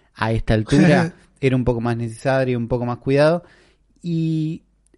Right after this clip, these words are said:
Speaker 1: el veinte, el veintiuno en realidad, pues estuve todo un día dudando si lo quería o no, la verdad no vale la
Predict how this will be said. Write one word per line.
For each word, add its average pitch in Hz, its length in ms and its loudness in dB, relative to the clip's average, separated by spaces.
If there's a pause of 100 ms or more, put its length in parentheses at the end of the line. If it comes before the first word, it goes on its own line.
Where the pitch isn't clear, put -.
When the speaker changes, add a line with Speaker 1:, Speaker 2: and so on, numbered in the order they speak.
(160)
Speaker 1:
el 160 500 2
veinte, 156 440 2
el 139 80 4
veintiuno 175 600 4
en 147 80 2
realidad, 139 300 4
pues 143 120 0
estuve 135 240 -2
todo 139 200 0
un 131 160 0
día 135 240 6
dudando 123 500 2
si - 140 -12
lo 107 120 -4
quería 120 320 0
o 117 60 0
no, 135 460 -2
la 113 140 -2
verdad 120 340 0
no 117 120 -2
vale 117 220 -2
la 107 120 -4